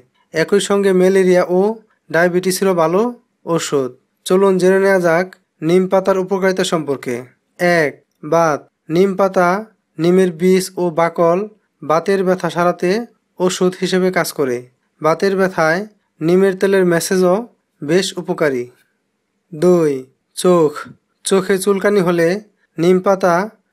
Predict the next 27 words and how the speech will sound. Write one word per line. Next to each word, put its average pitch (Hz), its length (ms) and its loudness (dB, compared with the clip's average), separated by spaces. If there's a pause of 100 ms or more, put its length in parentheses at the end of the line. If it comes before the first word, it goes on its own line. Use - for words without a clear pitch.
(100)
পানিতে 180 380 0
দশ 185 240 0
মিনিট 185 220 0
সিদ্ধ 180 300 -4
করে 170 260 0 (480)
ঠান্ডা 175 300 0
করে 156 220 -2
নিন। 135 220 -2 (440)
চোখে 196 320 0
সেই 190 220 0
পানির 190 380 0 (420)
জাপটা 151 420 -2
দিন, 143 240 -2 (440)
আরাম 170 340 2
বোধ 160 200 -4
করবেন। 139 400 0 (460)
তিন, 175 300 2 (520)
দাঁত। 151 420 0 (500)
দাঁতের 165 460 0
সুস্থতায় 180 560 0 (380)
নিমের 185 340 2
ডাল 175 220 2
দিয়ে 180 240 0 (500)
মেসওয়াক 175 480 0
করার 185 280 2
প্রচলন 185 420 -2
রয়েছে 170 340 0